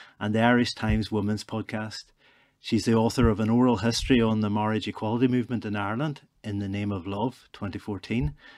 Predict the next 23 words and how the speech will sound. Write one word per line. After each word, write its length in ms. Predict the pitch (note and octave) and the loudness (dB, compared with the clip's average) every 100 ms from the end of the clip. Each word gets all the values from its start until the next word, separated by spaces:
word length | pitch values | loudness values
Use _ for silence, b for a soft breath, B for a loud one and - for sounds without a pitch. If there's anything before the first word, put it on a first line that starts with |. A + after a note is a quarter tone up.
| b b | b b
and 160 | F#2+ G2 | -8 -4
edited 480 | G#2+ A2+ A2+ A2 F#2 | -2 0 0 0 -2
the 100 | G#2+ | 0
Repeal 380 | G#2+ - B2 C3 | -2 0 2 2
of 100 | G#2 | 2
the 160 | G2+ | 0
Eighth 180 | G#2 - | -2 -2
Anthology, 600 | A2 F#2 G2+ G2+ G2 G#2 | -8 -4 -6 -6 -4 -6
twenty 340 | - F#2+ F#2+ | -6 -10 -8
eighteen. 380 | F#2+ - B2 A#2 - _ _ _ _ _ _ _ | -8 -8 -8 -8 -10 _ _ _ _ _ _ _
She's 200 | - G2+ | -4 -2
also 240 | G#2 - | -2 -2
a 20 | |
screenwriter 720 | G#2 - B2+ B2+ C3 B2+ C3 A2+ | -2 6 8 8 6 4 4 2
and 100 | G2 | 2
poet, 440 | - B2+ F3 - b b b b | 4 4 4 -2 b b b b
has 140 | - - | -10 -8
co-founded 720 | - C3+ C#3 A#2+ A#2 A2+ F#2+ | 6 8 8 8 4 2 0
multiple 560 | A#2 B2+ C#3 C3+ C3 A2 | 4 4 4 2 2 0
creative 400 | - A2 G#2+ - | -2 -2 -2 -4
projects 580 | G#2+ G#2 - A2 - | -4 -4 -2 -6 -6
across 360 | G2+ - G#2 - | -12 -10 -10 -6
festivals, 680 | - B2+ A2+ - B2 B2+ | 0 0 0 -4 -2 -2